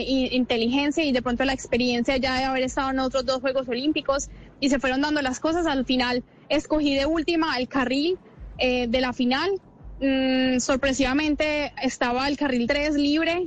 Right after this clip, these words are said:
y, bueno, me meto ahí en ese carril tres, hago la salida de mi vida que hace muchísimos años, eh, desde Río no hacía, eh, y me acomodé supremamente bien y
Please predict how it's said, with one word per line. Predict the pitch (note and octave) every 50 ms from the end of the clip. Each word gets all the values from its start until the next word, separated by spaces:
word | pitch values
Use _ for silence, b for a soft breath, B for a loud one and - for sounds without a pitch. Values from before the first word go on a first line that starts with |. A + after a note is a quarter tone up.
| C#4
y, | B3+ C4 B3 A#3 A3+
bueno, | A3 A3 A3 A3
me | A3+ A3+
meto | A#3 A#3 A#3+ A#3 - C4
ahí | C4 C#4+ C#4+ D4
en | C#4+
ese | C#4+ C#4+ D4+
carril | C#4+ - B3+ A#3+ A#3+ A#3+ -
tres, | - C#4+ D4 D4 D4+ C#4+
hago | C4 B3 A#3+ C4+ C4+
la | C#4 C#4
salida | C4+ - C#4 A#3+ A#3+ B3+ C4 C4+
de | C#4+ C#4
mi | C4 A#3+
vida | B3 C4 C4+ C#4 C#4 C4+
que | - C4+
hace | B3 A#3+ C4+ B3+ C4
muchísimos | C4+ C#4 C#4+ C4+ - C4+ B3 C4 C#4 C#4 C4+ C4
años, | B3 A#3+ B3 B3+ C4+ C4 - B B B B B B B
eh, | B3+ B3 A#3+ A#3+ A#3+
desde | A#3 B3+ A#3 B3+ B3 A#3+
Río | B3 C4+ C4+ C4+ C#4
no | C#4+ D4 D4 D4 C#4+
hacía, | C#4+ C#4 - D#4 C4+ C#4+ D#4 D#4 D#4 D4+ - - - - - -
eh, | C4 B3+ A#3+ A#3+ A#3 A#3 A#3 A3+ A3 A3 G#3+ -
y | A#3+ B3+ A#3+ A#3 A3+ A3
me | A3+ A3+
acomodé | A3+ A3+ - B3+ A#3+ A#3+ A#3+ A#3+ A#3 A3+ G#3+ -
supremamente | - - D4+ C#4+ A#3+ C4+ C4+ C4+ B3+ C4 C4+ C4 B3+ - C4 B3+
bien | C4+ C#4+ D#4 D#4+ E4 D#4+ C#4+
y | B3+ B3 A#3 A3+ G#3+ G#3+ A3